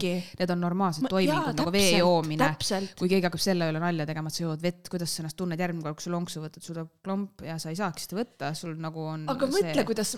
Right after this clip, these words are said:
Speaker 1: kuidas ma ennast naisena tundma peaksin, kui mingi,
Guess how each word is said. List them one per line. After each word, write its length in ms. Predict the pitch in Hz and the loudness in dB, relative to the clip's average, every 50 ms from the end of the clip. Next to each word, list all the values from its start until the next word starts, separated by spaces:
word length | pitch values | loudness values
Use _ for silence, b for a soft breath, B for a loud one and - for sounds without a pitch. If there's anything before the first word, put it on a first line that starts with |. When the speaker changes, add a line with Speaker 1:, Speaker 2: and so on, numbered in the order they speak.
| - - | -8 -10
Speaker 1:
kuidas 200 | 359 - 392 277 | -8 -6 -4 -4
ma 100 | 226 208 | -4 -4
ennast 180 | 196 190 185 - | -4 -6 -6 -6
naisena 320 | 220 233 226 226 180 165 | -6 -6 -4 -6 -6 -6
tundma 240 | 180 196 208 190 160 | -6 -6 -6 -6 -6
peaksin, 380 | - 160 165 165 - 185 175 180 | -6 -6 -6 -4 -4 -6 -4 -4
kui 180 | 180 185 175 | -4 -6 -6
mingi, 580 | 156 170 170 175 175 170 175 170 170 170 165 151 | -6 -6 -8 -8 -8 -8 -8 -8 -8 -8 -8 -10